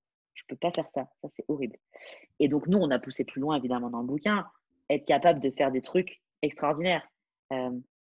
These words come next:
tu vois, moi, j'ai, quand tout le monde me dit que je suis une powerlifteuse, parce que, bah, morphologiquement, euh, j'étais plus prédé-, prédestinée à, à soulever une barre au deadlift que à courir un marathon. Mais j'ai déjà couru un marathon, tu vois. Je me dis, « Bah, tiens, je vais le faire. »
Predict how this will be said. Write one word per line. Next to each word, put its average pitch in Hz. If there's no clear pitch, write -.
tu -
vois, 165
moi, 156
j'ai, 135
quand 120
tout -
le 139
monde 143
me 131
dit 131
que -
je -
suis 127
une 120
powerlifteuse, 127
parce -
que, 127
bah, 123
morphologiquement, 135
euh, 127
j'étais 127
plus 147
prédé-, 131
prédestinée 143
à, 139
à 127
soulever 131
une 131
barre 131
au 127
deadlift 127
que 139
à 127
courir 143
un 135
marathon. 135
Mais 135
j'ai 131
déjà 131
couru 139
un 135
marathon, 135
tu -
vois. 170
Je -
me 139
dis, « 135
Bah, 131
tiens, 175
je 151
vais 143
le 143
faire. » 208